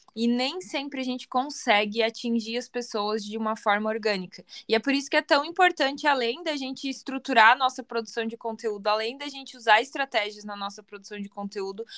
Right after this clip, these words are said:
a gente também usar estratégias na nossa distribuição de conteúdo. Porque aí a gente tá puxando pra gente, né, a responsabilidade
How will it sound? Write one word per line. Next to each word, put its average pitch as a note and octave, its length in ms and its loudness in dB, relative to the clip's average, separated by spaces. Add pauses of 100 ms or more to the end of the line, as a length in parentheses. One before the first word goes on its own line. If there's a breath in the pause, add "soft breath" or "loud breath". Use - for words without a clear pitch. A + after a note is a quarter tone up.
a A3+ 120 4
gente A#3 260 0
também D4+ 500 -4
usar B3 260 6
estratégias A3+ 640 -4
na A3+ 120 -4
nossa A3 320 -6
distribuição A3+ 800 -6
de G#3 100 -4
conteúdo. G3+ 520 -4 (320 loud breath)
Porque A#3 240 4
aí C#4 240 6
a - 20 -4
gente D4+ 240 -12
tá D4 140 2
puxando C#4+ 440 -4
pra D#4 280 6
gente, D#4 420 -6
né, B3+ 200 -2
a - 20 0
responsabilidade B3 1120 -2